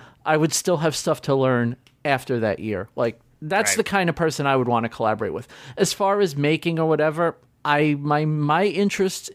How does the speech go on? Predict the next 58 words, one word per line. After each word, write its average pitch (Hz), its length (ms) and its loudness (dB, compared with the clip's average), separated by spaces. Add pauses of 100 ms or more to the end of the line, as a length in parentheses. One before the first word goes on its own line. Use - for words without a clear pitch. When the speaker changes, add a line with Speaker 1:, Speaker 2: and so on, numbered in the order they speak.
Speaker 1:
in 131 280 0
what 127 140 2
I 131 180 2
make 131 380 0
and 120 160 -2
what 123 120 0
I 123 140 2
do 123 400 -2 (400)
come 170 300 0
and 156 160 2
go 139 240 0
so 131 320 0
regularly 156 840 0
Speaker 2:
Mm-hmm. 120 320 -4 (320)
Speaker 1:
that 127 280 0
I, 139 320 2
I 143 160 2
don't 147 220 2
even, 123 260 0
I 156 140 0
can't 190 260 0
even 139 240 0
think 131 260 -2
of 120 180 0
s-, - 260 -10
I 175 60 0
mean, 175 180 2
there 175 160 0
are 135 40 2
makers 127 380 0
I'd 120 120 2
like 123 180 0
to 117 80 -4
work 113 260 0
with, 170 300 -2
but 113 320 0 (420)
none 170 320 2
that 160 160 2
immediately 135 640 0
go, 110 260 0 (140)
"Oh, 127 200 -2
you 127 120 -8
gotta 160 280 0
work 139 220 2
with 131 120 -2
this 151 180 0
guy." - 280 -6 (520)
You 143 100 0
know, 131 100 2
but 135 140 0
as 143 60 0
Speaker 2:
Right. - 80 -4
Speaker 1:
far 170 160 0
as, 180 120 2
like, 147 180 0
doing 147 200 0
a 123 60 2
podcast, 135 680 -2